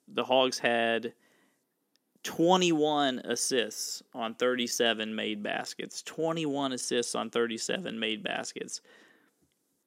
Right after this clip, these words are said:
That's a fifty-six percent assist rate. Over half of their buckets were assisted on. And I talked about this a lot in the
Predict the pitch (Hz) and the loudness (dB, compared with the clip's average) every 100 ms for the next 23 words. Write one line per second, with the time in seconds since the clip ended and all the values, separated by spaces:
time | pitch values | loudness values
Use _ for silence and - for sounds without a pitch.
0 | _ _ _ _ _ _ - 139 - 123 | _ _ _ _ _ _ -6 -6 -4 -8
1 | - - 165 165 160 143 151 139 - - | -8 6 8 8 2 0 2 2 0 -8
2 | 117 - 113 107 - _ _ _ _ _ | -6 -4 -4 -4 -10 _ _ _ _ _
3 | _ _ _ _ _ _ - 113 - 110 | _ _ _ _ _ _ -10 -4 -2 -4
4 | - - - - - _ _ _ _ _ | -6 -2 -2 -2 -20 _ _ _ _ _
5 | _ _ - 147 139 170 - 135 147 127 | _ _ 6 6 8 4 6 6 4 2
6 | 120 117 110 110 - - - 110 107 - | 2 0 -2 -6 -8 -12 -6 -4 -4 -6
7 | 110 - - - - - - - - - | -8 -8 -10 -14 -16 -20 -20 -18 -20 -20
8 | _ - 123 127 165 170 156 143 120 110 | _ 4 4 8 6 8 6 4 2 2
9 | 131 151 123 - 117 110 107 107 107 | 4 4 2 0 -4 -2 0 0 -4